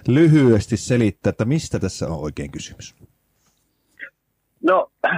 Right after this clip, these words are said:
Speaker 2: kuvasit sen ongelman tuossa ihan hyvinkin, että kyseessä on siis tällainen lainsäädännöllinen virhe tällä hetkellä, joka sorsii meitä kotimaisia pienpanimoita. Eli me emme pysty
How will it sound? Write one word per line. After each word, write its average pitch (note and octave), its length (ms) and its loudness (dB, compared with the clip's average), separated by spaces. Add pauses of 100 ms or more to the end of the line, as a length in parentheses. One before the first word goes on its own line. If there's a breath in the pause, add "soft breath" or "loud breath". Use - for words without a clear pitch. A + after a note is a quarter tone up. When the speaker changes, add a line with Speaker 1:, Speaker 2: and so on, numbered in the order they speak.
(120)
Speaker 2:
kuvasit G3 440 -2
sen F#3 140 -6
ongelman E3+ 460 -2
tuossa C#3 280 0
ihan C3+ 220 0 (380)
hyvinkin, C3 440 -2
että A2 400 -2 (240)
kyseessä D3+ 440 -2
on D3 120 -2
siis D3+ 200 -4
tällainen C#3 380 -2
lainsäädännöllinen A#2 800 -2 (420)
virhe A#2+ 340 0 (100)
tällä A2+ 260 0
hetkellä, G#2+ 320 -2
joka A2 200 0 (640)
sorsii B2+ 460 0
meitä A2 300 -2 (340 soft breath)
kotimaisia A2+ 640 -2
pienpanimoita. G#2+ 680 -2
Eli G#2+ 80 -2 (160)
me D3 140 0
emme A#2+ 180 -2
pysty - 280 -2